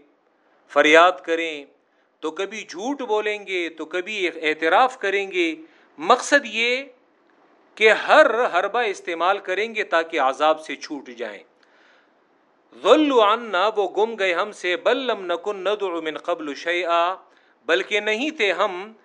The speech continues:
ندعو من قبل شیئا، کہ ہم پکارتے تھے اس سے پہلے، شیئا، کسی چیز کو،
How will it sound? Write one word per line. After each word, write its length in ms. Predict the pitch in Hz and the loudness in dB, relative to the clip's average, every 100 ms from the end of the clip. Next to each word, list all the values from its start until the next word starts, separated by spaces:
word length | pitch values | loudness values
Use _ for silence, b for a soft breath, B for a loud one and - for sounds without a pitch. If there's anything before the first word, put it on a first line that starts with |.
| _ - | _ -2
ندعو 480 | 156 247 240 202 | 4 6 6 4
من 160 | 190 175 | 2 -2
قبل 340 | - 190 170 | 0 0 0
شیئا، 580 | 151 180 190 190 190 208 220 B B - | -4 0 2 4 4 2 -2 B B -2
کہ 120 | 151 | 2
ہم 160 | 175 190 | 2 2
پکارتے 580 | 196 196 196 220 262 | -2 4 4 4 0
تھے 160 | 254 226 190 | -2 -2 -4
اس 60 | 175 | -6
سے 180 | - 165 | -4 -2
پہلے، 380 | 180 185 202 | 0 0 0
شیئا، 320 | 175 185 196 180 170 | -4 -2 -2 -4 -8
کسی 260 | 175 196 | -14 -14
چیز 380 | 190 190 196 190 | -14 -12 -12 -12
کو، 360 | - 196 226 | -4 -2 -2